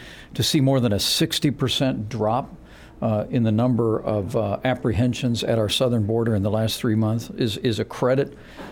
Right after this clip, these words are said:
uh, to the president's strong stand. It's a credit, uh, to our Customs and Border Protection, uh, but it's also a credit to our partners in Mexico who are working with us as never before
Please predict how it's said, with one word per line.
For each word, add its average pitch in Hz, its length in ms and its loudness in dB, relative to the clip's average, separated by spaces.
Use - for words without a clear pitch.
uh, 110 200 2
to - 200 -2
the 104 80 0
president's 123 560 2
strong 117 340 2
stand. 135 460 2
It's - 240 -2
a 110 60 -2
credit, 123 420 0
uh, 110 60 -2
to 120 140 0
our 101 100 2
Customs 123 460 0
and 110 140 2
Border 123 240 0
Protection, 117 580 -2
uh, 131 100 2
but 123 180 2
it's 127 140 0
also 127 300 2
a 101 40 0
credit 113 320 0
to 120 100 0
our 104 120 0
partners 113 420 0
in 101 100 0
Mexico 107 460 0
who 113 100 -2
are 104 120 2
working 117 420 2
with 110 160 2
us 101 160 0
as 113 280 0
never 139 380 4
before 120 560 0